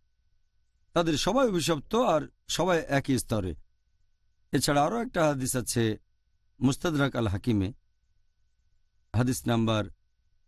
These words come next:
দুই হাজার দুইশো ঊনষাট। প্রিয় নবী মুহাম্মদ সাল্লাল্লাহু আলাইহি ওয়াসাল্লাম বলেছেন যে এই রিবার মধ্যে তিয়াত্তরটা প্রকারভেদ আছে,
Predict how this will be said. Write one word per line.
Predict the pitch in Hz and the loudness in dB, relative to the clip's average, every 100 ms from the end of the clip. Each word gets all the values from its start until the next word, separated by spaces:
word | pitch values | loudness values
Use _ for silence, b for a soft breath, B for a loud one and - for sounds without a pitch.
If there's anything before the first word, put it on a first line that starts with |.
| _ - | _ 0
দুই | 143 | 2
হাজার | 156 131 | 2 0
দুইশো | 110 117 110 | -2 -2 0
ঊনষাট। | 104 - 123 - _ _ _ _ _ _ _ _ _ - | -2 0 -2 -4 _ _ _ _ _ _ _ _ _ -2
প্রিয় | 196 | 0
নবী | 226 190 | 0 0
মুহাম্মদ | 151 139 131 | 2 2 2
সাল্লাল্লাহু | 117 110 - 107 101 | 0 -4 -2 0 2
আলাইহি | 107 | 0
ওয়াসাল্লাম | - 113 107 | 0 0 0
বলেছেন | 98 _ _ _ _ _ _ _ 104 | -4 _ _ _ _ _ _ _ -2
যে | 120 120 - _ _ 170 | 0 0 -4 _ _ 0
এই | 165 156 | 2 4
রিবার | 156 180 247 | 2 2 0
মধ্যে | 247 233 190 208 202 _ _ _ _ _ _ | 0 -2 0 0 0 _ _ _ _ _ _
তিয়াত্তরটা | 180 196 - 226 240 | 0 0 -2 -4 -4
প্রকারভেদ | 202 151 143 147 117 | -2 -2 2 2 2
আছে, | 110 - | 0 -2